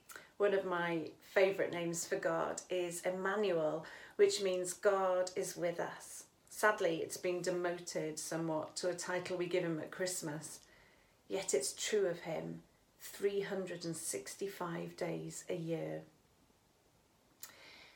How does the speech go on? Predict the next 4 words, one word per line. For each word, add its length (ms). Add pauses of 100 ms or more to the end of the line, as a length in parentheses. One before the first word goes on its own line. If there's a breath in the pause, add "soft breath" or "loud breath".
(880 loud breath)
During 320
this 180
season 640 (100)
of 520